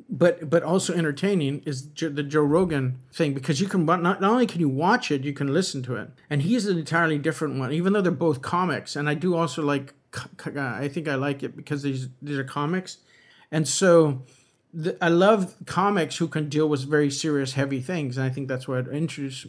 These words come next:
uh, w-, what I liked at first with Mark. And also what I like about Joe, but Joe has a different, um, a different take on things.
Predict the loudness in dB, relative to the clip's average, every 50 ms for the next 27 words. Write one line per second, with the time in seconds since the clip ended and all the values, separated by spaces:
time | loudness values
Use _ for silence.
0 | -14 -10 -8 -8 -8 -8 -8 -12 -12 -8 -4 -2 -2 0 0 0 0 0 -2 -2
1 | -4 -8 -8 -6 -4 -4 -4 -4 -4 -6 -6 -2 -2 0 0 -2 -2 -6 -12 -20
2 | -20 -12 _ -2 0 0 0 0 2 2 4 4 2 2 2 0 0 0 0 -2
3 | -2 -2 -2 -2 -4 -2 0 0 2 2 2 0 -2 -4 -4 -4 -4 -4 -4 -4
4 | -6 -6 -6 -10 -14 _ _ _ _ _ _ _ _ -4 -2 -2 0 0 0 -2
5 | -4 -6 -10 -14 _ _ _ _ -20 -20 -20 -20 _ _ -6 -2 -2 -2 -2 -2
6 | -4 -6 -2 0 0 0 0 0 -2 -4 -4 -4 -6 -6 -8 -8 -8 -10 -12 -14
7 | -16 -16